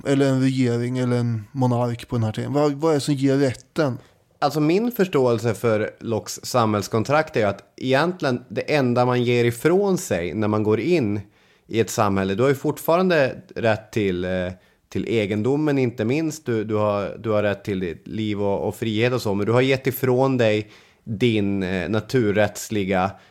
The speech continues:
Speaker 2: vad ska man säga, naturrättsliga rätt att straffa andra
Speaker 1: Mm.
Speaker 2: eller att själv utkräva hämnd. Så när dina rättigheter inte efterlevs och det system, den härskare, eh, den polisstyrka eller vad det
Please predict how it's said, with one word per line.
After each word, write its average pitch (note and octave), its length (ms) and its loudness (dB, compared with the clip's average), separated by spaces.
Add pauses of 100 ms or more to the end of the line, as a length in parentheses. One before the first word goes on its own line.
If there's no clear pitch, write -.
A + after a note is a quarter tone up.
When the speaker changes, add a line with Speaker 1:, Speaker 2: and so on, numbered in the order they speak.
(180)
Speaker 2:
vad G#2 160 -4
ska - 100 -4
man G#2+ 120 0
säga, G2 380 2 (260)
naturrättsliga A#2 1040 0
rätt G#2+ 500 -2 (120)
att - 440 -4 (300)
straffa - 680 -2
andra A#2+ 300 0
Speaker 1:
Mm. F#2+ 120 2
Speaker 2:
eller D#3 100 2
att D3 80 -6
själv D3 340 0
utkräva G2+ 500 0
hämnd. G2+ 580 -4 (680)
Så - 320 -4
när C3+ 120 4
dina C#3+ 320 2
rättigheter C3 800 2
inte G2+ 720 0 (260)
efterlevs D3 920 -2 (180)
och G#2+ 360 2 (220)
det A2+ 200 0
system, D3 500 -2
den A2 140 0
härskare, C#3 640 0 (300)
eh, G2 180 -2
den G2+ 220 0
polisstyrka A#2 580 0
eller C3 80 0
vad B2 80 0
det B2 40 0